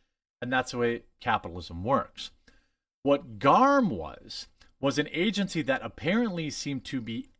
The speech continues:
actively telling its members not to support sites like Rumble, not to support sites like X, not to support creators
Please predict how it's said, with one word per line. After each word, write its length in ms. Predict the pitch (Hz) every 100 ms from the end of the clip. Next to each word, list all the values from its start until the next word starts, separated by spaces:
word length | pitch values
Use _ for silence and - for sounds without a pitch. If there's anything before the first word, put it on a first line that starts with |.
| -
actively 720 | 208 202 - 240 190 208 202
telling 680 | - - 160 160 151 147 - 123
its 220 | 170 123
members 680 | 117 135 143 95 87 113 - - _ _ _ _ _ _ 110
not 400 | 113 139 175 -
to 80 | 180
support 460 | - - 139 -
sites 240 | 127 110 117
like 160 | -
Rumble, 380 | 95 90 82 - _ _
not 360 | 110 123 160 -
to 80 | 190
support 400 | - 160 151 -
sites 260 | 127 -
like 200 | 107 - -
X, 340 | 110 - - - _ -
not 300 | 113 156 -
to 80 | 190
support 340 | 156 170 156
creators 540 | - 294 269 233 -